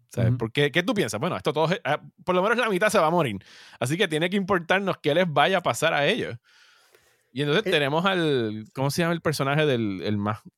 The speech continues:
Speaker 1: eh, geeky de
Speaker 2: el
Speaker 1: él? Sí, Nemec, el, el personaje de, de Nemec, que estaba escribiendo este manifiesto con las ideas, que yo pienso que ahora será lo que inspiren de
Speaker 2: Claro.
Speaker 1: alguna forma a,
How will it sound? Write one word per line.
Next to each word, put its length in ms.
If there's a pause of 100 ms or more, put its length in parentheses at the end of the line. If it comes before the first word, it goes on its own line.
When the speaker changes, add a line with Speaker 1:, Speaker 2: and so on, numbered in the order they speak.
(260)
Speaker 1:
eh, 580 (220)
geeky 360
de 120
Speaker 2:
el 80
Speaker 1:
él? 160 (600)
Sí, 100 (260)
Nemec, 440
el, 140 (120)
el 100
personaje 480
de, 200
de 140
Nemec, 400
que 80
estaba 240
escribiendo 520
este 300
manifiesto 800
con 160
las 140
ideas, 460
que 180
yo 160
pienso 280
que 60
ahora 160
será 240
lo 140
que 80
inspiren 840
de 80
Speaker 2:
Claro. 160
Speaker 1:
alguna 240
forma 540
a, 400